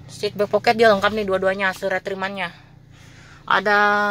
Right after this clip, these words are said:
monitor belakang. Susah terbuka kadang ya, udah kita tutup aja. Sini dia ada lampunya nih. Sama sini dia ada untuk isi A C-nya.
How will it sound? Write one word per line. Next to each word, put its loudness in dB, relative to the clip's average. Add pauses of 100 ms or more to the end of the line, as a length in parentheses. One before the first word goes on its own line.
(920)
monitor -4
belakang. 0 (1800)
Susah -8
terbuka -2
kadang -2
ya, -10
udah -14
kita -14
tutup -10
aja. -10 (640)
Sini -4
dia 0
ada 2
lampunya -2
nih. -4 (880)
Sama -6
sini -6
dia -2
ada -2
untuk -6
isi -6
A 0
C-nya. -4